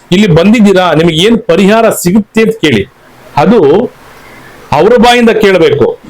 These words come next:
ನಾವು ಯಾರನ್ನೋ ಒಬ್ಬನ್ನ ಸೆಲೆಕ್ಷನ್ ಮಾಡಿ ಇವ್ರ ಕೈಯಿಂದನೇ ಹೇಳಿಸ್ಕೊಳ್ಳಿ, ಇವರೇ ಹೇಳ್ತಾರೆ, ಅವ್ರ, ಇಲ್ಲ, ಅದೆಲ್ಲ ಇಲ್ಲ. ನಿಮಗೆ ಯಾರನ್ನ ಬೇಕೋ ಪರಿ-, ನೀವು ಇಂಟರ್ವ್ಯೂ ಮಾಡ್ಬೋದು, ನೀವು ಯಾರನ್ನ ಬೇಕೋ ಕೇಳ್ಬೋದು.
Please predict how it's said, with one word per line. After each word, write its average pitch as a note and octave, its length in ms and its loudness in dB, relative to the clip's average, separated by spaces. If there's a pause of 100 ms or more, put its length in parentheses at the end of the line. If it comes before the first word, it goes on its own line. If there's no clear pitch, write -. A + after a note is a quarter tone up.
(140)
ನಾವು F3+ 220 0
ಯಾರನ್ನೋ G3 500 0
ಒಬ್ಬನ್ನ G#3 280 0
ಸೆಲೆಕ್ಷನ್ G#3 560 0
ಮಾಡಿ G#3 260 0
ಇವ್ರ G3+ 240 0
ಕೈಯಿಂದನೇ A3 340 0
ಹೇಳಿಸ್ಕೊಳ್ಳಿ, G#3 720 0 (220)
ಇವರೇ F#3 240 2
ಹೇಳ್ತಾರೆ, A3 600 2
ಅವ್ರ, F#3+ 260 0 (100)
ಇಲ್ಲ, G3+ 240 -2
ಅದೆಲ್ಲ F3 340 0
ಇಲ್ಲ. F#3+ 480 0 (400)
ನಿಮಗೆ F3+ 260 0
ಯಾರನ್ನ F#3 560 0
ಬೇಕೋ G#3+ 380 0
ಪರಿ-, F3 240 -2
ನೀವು E3+ 140 0
ಇಂಟರ್ವ್ಯೂ E3+ 380 0
ಮಾಡ್ಬೋದು, E3 340 0
ನೀವು F3+ 140 -2
ಯಾರನ್ನ E3 520 0
ಬೇಕೋ G3 240 -2
ಕೇಳ್ಬೋದು. B2+ 460 -4